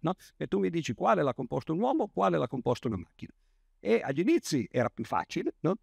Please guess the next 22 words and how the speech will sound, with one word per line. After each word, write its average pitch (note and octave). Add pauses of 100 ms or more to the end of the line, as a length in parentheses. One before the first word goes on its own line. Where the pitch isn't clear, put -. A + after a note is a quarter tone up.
(120)
E A3+
oggi F4
è C3
diventato B2+
cinquanta -
per D3+
cento C3
di, F#2
di, G2+
di, G2
di F#2+
falsità A2+
e A2
di, F#2+
di G2
verità, C3+
non A2+
si C#3
riesce C3+
più B2
a -
distinguere. A#2